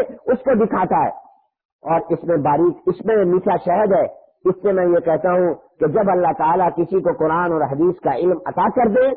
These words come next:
اس کو یہ علم ملنا شروع ہو جائے، تو اس کو شہد میں اتنا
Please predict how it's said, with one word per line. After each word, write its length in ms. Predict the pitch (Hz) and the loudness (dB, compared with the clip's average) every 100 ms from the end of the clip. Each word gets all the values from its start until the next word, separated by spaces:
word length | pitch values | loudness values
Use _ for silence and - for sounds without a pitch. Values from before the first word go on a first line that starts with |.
| - _ _ - | -6 _ _ -2
اس 80 | - | 0
کو 140 | 226 | 0
یہ 200 | 202 180 | 0 2
علم 260 | 220 208 165 | 0 2 2
ملنا 300 | 190 247 269 | 2 2 2
شروع 320 | 262 262 269 | 2 2 2
ہو 40 | |
جائے، 320 | 254 254 277 302 - - _ | 2 2 2 0 -4 -20 _
تو 60 | 247 | 0
اس 240 | 240 262 - | 2 2 0
کو 60 | 269 247 - | 0 0 0
شہد 300 | 233 311 311 | 0 2 2
میں 100 | 302 | 2
اتنا 240 | 294 285 | 0 0